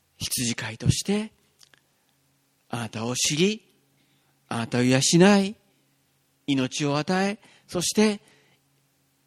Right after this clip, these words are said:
全てを導いて、このいつもいつも共にいてくださる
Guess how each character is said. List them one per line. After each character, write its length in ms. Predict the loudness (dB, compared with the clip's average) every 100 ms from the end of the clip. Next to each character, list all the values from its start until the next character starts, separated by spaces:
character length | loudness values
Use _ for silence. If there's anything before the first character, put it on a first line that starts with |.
| _ _
全 420 | -8 -6 -6 -8
て 180 | -8 -6
を 420 | 0 0 0 -4 -12 _ _ _ _ _ -16
導 460 | -14 -10 -8 -8 -10
い 40 |
て、 380 | -6 -2 -2 -4 _ _ _ _ _
こ 140 | -10 -6
の 220 | -6 -8 _ -20 -16
い 80 |
つ 180 | -14 -12
も 160 | -10 -10
い 60 |
つ 140 | -10 -10
も 140 | -10
共 300 | -8 -8 -8
に 160 | -6 -10
い 40 | _ _
て 100 | -14
く 100 | -10
だ 120 | -8
さ 180 | -8 -2
る 240 | 2 2